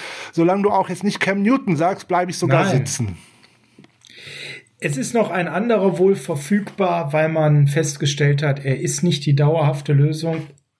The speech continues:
Speaker 2: Ich hab eine klare Meinung dazu, das heißt nicht, dass ich den Herrn haben möchte, aber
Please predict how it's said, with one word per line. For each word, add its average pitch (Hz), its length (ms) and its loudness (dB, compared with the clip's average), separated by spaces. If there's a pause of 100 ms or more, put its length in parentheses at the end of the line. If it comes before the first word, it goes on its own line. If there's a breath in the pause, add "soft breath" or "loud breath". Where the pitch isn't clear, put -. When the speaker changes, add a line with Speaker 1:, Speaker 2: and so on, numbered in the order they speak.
Speaker 2:
Ich 143 180 2
hab 185 140 -2
eine 139 140 0
klare 117 240 -2
Meinung 135 400 2
dazu, 151 420 -2
das 147 220 2
heißt - 180 -4
nicht, 131 220 0
dass 120 120 0
ich 117 140 -6
den 120 160 0
Herrn 110 180 0
haben 120 240 2
möchte, 156 460 0
aber 143 540 0